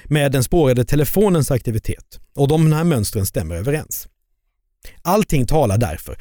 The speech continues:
för att mannen i parkas är samma person som skickat och fortfarande skickar hotfulla S M S till Bengt Bengtsson. Nu tycker polisen att de har tillräckligt med material.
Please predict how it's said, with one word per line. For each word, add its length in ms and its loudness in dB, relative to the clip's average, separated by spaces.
för 120 -4
att 80 -4
mannen 420 2
i 80 0
parkas 520 -2
är 80 -2
samma 460 0
person 480 -4
som 160 -4
skickat 460 -4
och 160 -8
fortfarande 480 -2
skickar 440 -4
hotfulla 640 0
S 240 -8
M 80 0
S 300 -10
till 100 -2
Bengt 280 -6
Bengtsson. 460 -2
Nu 220 0
tycker 320 -2
polisen 520 0
att 120 -4
de 180 0
har 160 0
tillräckligt 640 -2
med 120 0
material. 560 -2